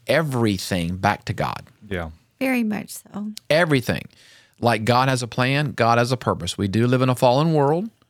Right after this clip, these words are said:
Speaker 1: We are always gonna be challenged with things like water, food, people making bad decisions. Evil exists, terror exists,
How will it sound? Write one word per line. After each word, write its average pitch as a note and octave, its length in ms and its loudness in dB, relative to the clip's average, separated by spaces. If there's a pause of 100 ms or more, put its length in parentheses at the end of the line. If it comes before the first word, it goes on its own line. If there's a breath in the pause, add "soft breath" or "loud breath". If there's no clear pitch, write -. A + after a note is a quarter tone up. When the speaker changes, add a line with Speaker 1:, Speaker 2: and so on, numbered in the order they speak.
(440 soft breath)
Speaker 1:
We B2+ 120 4
are B2+ 80 4
always A#2+ 320 4
gonna C#3+ 200 -2
be C#3 100 2
challenged C#3+ 800 0
with C#3 220 2
things B2+ 320 0
like C3+ 260 -2
water, G#2 560 2
food, G#2 680 0 (340 loud breath)
people A2 240 0
making G#2 380 -2
bad G2+ 260 0
decisions. G2+ 720 -4
Evil C#3 340 2
exists, E3 600 -4 (640)
terror C#3 440 2
exists, D#3 580 -4